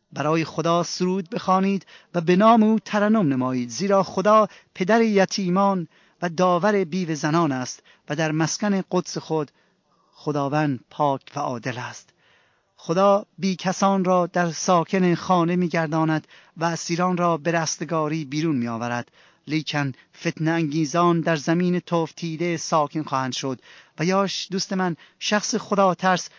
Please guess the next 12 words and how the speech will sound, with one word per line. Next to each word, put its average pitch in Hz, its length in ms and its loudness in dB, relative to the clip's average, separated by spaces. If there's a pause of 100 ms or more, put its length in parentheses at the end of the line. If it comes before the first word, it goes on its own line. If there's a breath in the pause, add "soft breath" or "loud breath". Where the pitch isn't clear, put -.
(100)
سرافرازی 185 720 0
را 151 140 2
خواهد 127 340 -8
یافت 131 300 -6 (300 soft breath)
و 160 80 -2
شادمان 180 640 2
می‌شه، 127 420 -2 (260 soft breath)
در 143 120 -2
حالی 160 340 0
که 170 120 -8
شخص - 320 -4
شریر 165 480 -4